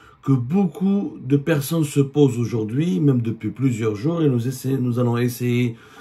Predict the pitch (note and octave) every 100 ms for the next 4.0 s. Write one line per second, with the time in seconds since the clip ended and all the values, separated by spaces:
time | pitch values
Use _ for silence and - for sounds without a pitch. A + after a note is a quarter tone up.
0 | - - - C3 C#3 C#3 C3+ B2 - C3
1 | A#2+ A2+ A2+ A#2+ C#3 C3 A2 A2 G#2+ F#2+
2 | B2 B2 B2 A#2+ A#2 A#2+ A#2 A2 - A#2+
3 | - D#3+ G3 G3+ - - - - D3